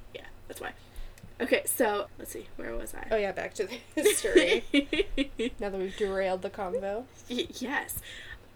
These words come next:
Speaker 1: Fun fact, clan means children in Gaelic. You
Speaker 2: Oh.
Speaker 1: know, your Gaelic word of the day. <laughs> Uh, and one of the most prolific clans in the Highland clan system was that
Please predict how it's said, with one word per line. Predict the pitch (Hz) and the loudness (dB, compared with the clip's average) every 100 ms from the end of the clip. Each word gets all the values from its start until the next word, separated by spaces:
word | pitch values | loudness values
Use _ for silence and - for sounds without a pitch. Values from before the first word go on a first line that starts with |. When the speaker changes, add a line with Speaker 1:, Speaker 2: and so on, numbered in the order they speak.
| - | -18
Speaker 1:
Fun | - - 214 320 | -12 -2 0 0
fact, | - 214 202 320 - - - - - | 0 2 4 2 -4 -8 -8 -16 -14
clan | - 247 214 208 220 285 294 | -6 -2 -2 0 -2 -2 -4
means | 208 202 202 - | -6 -6 -8 -8
children | - - 196 196 220 240 | -8 -4 -2 0 -2 -2
in | 254 269 | -4 -2
Gaelic. | 175 175 - - 440 - - - - - - - - - | 0 0 0 -4 -6 -10 -12 -10 -8 -8 -8 -12 -8 -4
You | 202 | -2
Speaker 2:
Oh. | |
Speaker 1:
know, | 190 - | -4 -4
your | 220 208 | -2 -2
Gaelic | 196 196 196 196 202 | -2 0 0 0 0
word | 196 | -2
of | 190 | -2
the | 190 | -2
day. | 196 202 285 | 0 0 0
<laughs> | - - - - - - - - - - 359 - - - 349 - 277 - - - - - - - | -4 -6 -10 -8 -6 -8 -8 -10 -10 -8 -8 -6 -6 -4 -4 2 2 2 -8 -12 -12 -12 -12 8
Uh, | 214 214 208 - | 12 12 10 4
and | 220 214 220 | 0 2 2
one | |
of | 240 | 2
the | 240 | 0
most | 220 226 - | -2 -4 -2
prolific | 220 214 254 - - | 0 0 0 -2 -2
clans | 254 233 226 226 | -2 0 -2 -2
in | 220 | -4
the | 202 | -4
Highland | - - 254 240 190 202 | -4 0 2 2 -2 -6
clan | - 262 311 | -6 -4 -4
system | 302 - - - 202 214 - | -2 -2 2 2 0 -6 -4
was | 214 196 | -4 0
that | - 208 | 2 2